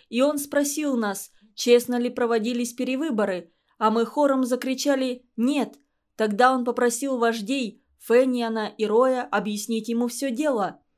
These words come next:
Но им было так совестно, что они не хотели ничего говорить.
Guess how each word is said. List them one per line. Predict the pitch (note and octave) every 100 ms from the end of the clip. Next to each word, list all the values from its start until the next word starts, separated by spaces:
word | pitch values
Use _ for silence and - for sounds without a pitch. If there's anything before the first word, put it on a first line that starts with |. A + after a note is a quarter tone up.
| _ -
Но | A#3 C4+
им | C4 B3+
было | C#4 C4 A#3+
так | B3+ B3
совестно, | - C#4+ C4 A#3 A#3+ G#3+ G#3+ _ -
что | - A#3+
они | A#3 A#3
не | A#3 A#3
хотели | A#3 A3+ B3+ B3
ничего | A#3+ A#3 C4 B3+ A#3+
говорить. | A#3+ B3+ C4+ B3+ -